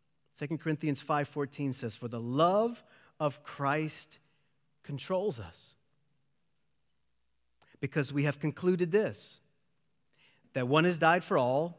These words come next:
therefore all have died." You see this? The love of Christ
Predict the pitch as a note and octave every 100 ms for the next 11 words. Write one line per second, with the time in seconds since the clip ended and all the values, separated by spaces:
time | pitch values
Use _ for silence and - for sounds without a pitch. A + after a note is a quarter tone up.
0 | _ C3+ C3+ F3 E3+ - F3 F3+ E3+ -
1 | _ _ _ - D3 F3+ F3 E3+ D3+ C#3+
2 | F3 D3+ G#2+ G#2+ A#2+ F#3+ G3+ A#3+ - -
3 | _ _ _ _ - D3+ D#3+ D#3 F#3 C4
4 | A3 E3 - D#3 C3 C#3 - - -